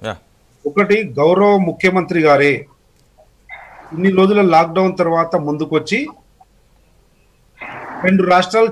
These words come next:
Speaker 2: చాలా చక్కగా చేస్తున్నాయంటే దాని అర్థం ఏంది? మనము చక్కగా చేయడం లేదు, మన దగ్గర ఇంకా లోపాలు ఉన్నాయి, మనము,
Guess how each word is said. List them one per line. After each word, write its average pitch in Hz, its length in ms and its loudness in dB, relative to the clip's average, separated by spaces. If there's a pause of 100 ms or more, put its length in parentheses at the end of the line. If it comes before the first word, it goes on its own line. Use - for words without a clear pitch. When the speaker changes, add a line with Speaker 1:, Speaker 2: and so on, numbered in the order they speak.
Speaker 2:
చాలా 196 220 0 (100)
చక్కగా 190 200 -4
చేస్తున్నాయంటే 185 600 -2
దాని 165 180 -4
అర్థం 160 280 -2
ఏంది? 226 360 -4 (460)
మనము 196 340 0
చక్కగా 185 380 -6
చేయడం 170 460 -2
లేదు, 165 280 -6
మన 196 180 -4
దగ్గర 156 260 -2
ఇంకా 165 220 -2
లోపాలు 156 460 2
ఉన్నాయి, 165 300 -4
మనము, 196 460 -6